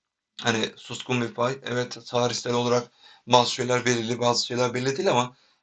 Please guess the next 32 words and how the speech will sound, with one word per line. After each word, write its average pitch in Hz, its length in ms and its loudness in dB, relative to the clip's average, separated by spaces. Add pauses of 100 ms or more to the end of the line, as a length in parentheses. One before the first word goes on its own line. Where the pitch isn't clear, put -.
(100)
e, 123 140 -4
benim 156 200 -2
kendi 143 260 -2
düşüncem 123 400 -2
özellikle 123 320 -4
Malatya'ya, 117 520 0
Yeşilyurt'a 117 480 -4
geldiğimde, 113 540 -2
orada 120 260 0
kaldığımda, 110 440 -6
çalışmalar 120 460 -2
yaptığımda 113 680 -2 (320)
en 120 100 0
azından 113 260 -2
öyle 120 180 0
söyleyeyim. 120 460 -6 (440)
E, 104 100 -10 (840)
beş 151 360 2
buçuk - 460 -14 (520)
ya 123 160 -8
da 107 160 -10 (220)
beş 135 300 -6
buçuk - 240 -20
büyüklüğünde 117 300 -6
bir 113 60 -6
deprem 120 380 -2 (340)
Malatya, 123 600 2 (320)
özellikle 117 380 -6
Akçadağ 127 400 -2
segmenti 120 520 -6
olursa, 156 560 -4 (580)
e, 120 60 -8